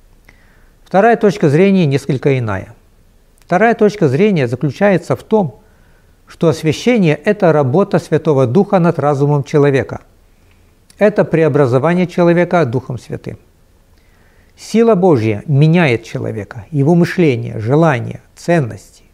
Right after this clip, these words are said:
приоритеты. И в результате этого влияния, результат работы Святого Духа, освящённая, изменённая жизнь. Такая точка зрения на праведность по вере отвергает какие-либо плотские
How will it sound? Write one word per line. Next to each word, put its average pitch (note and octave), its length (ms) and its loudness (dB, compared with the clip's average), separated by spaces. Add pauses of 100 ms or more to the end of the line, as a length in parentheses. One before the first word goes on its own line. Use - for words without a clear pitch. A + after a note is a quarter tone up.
(120)
приоритеты. D#3 720 -2 (640)
И E3 100 0
в D3 40 4
результате E3 540 2
этого D3+ 440 0
влияния, C3 600 0 (340)
результат D3+ 640 0 (220)
работы C#3+ 420 -2
Святого B2 420 -4
Духа, G3 360 -4 (560)
освящённая, F3 880 -4
изменённая B2 640 -6
жизнь. G2 300 -14 (1160)
Такая A3+ 280 2
точка G3+ 320 0
зрения E3 400 2
на C#3 120 -2
праведность E3+ 560 -2
по C#3+ 100 -2
вере C3+ 460 0 (100)
отвергает D#3 640 -2
какие-либо D#3 520 -2
плотские D#3+ 640 -4